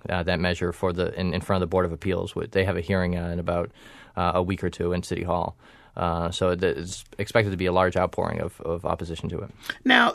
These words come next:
Speaker 2: they, it, it's, they said that Expressway Motors was looking for a variance 'cause they not only wanted a billboard, but they want a double-sided one. So that's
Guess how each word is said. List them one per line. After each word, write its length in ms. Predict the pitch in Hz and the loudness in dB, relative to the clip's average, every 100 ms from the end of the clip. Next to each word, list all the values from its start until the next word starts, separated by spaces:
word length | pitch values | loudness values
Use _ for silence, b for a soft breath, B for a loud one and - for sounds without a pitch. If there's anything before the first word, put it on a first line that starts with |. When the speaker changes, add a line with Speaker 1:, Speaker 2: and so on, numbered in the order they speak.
| - 160 | -4 -2
Speaker 2:
they, 360 | 175 220 226 - | 2 6 6 4
it, 160 | 214 - | 2 4
it's, 280 | 208 - - | 2 0 -8
they 360 | - 170 202 | -6 2 2
said 280 | 196 339 359 | 4 4 6
that 120 | 220 | 6
Expressway 440 | 175 - 220 214 185 | 4 4 4 6 4
Motors 280 | 180 180 | 4 2
was 140 | 143 160 | 0 -2
looking 240 | 196 175 | 0 0
for 320 | 170 175 - - | 0 0 0 2
a 160 | 165 147 139 - B B | 2 0 -6 -12 B B
variance 560 | 143 185 226 208 151 143 | 2 8 10 8 4 2
'cause 140 | 170 | 2
they 100 | 160 | 4
not 160 | 180 220 | 6 6
only 180 | 214 175 | 6 4
wanted 240 | 156 139 | 4 2
a 40 | 135 | 4
billboard, 440 | 190 185 156 127 | 4 4 4 2
but 80 | 151 | 2
they 80 | 160 | 2
want 160 | 160 | 2
a 40 | 139 | 2
double-sided 640 | 165 139 - 190 170 123 | 2 0 2 4 6 4
one. 200 | 135 131 | -2 -2
So 80 | 139 | 2
that's 240 | 165 - | 2 0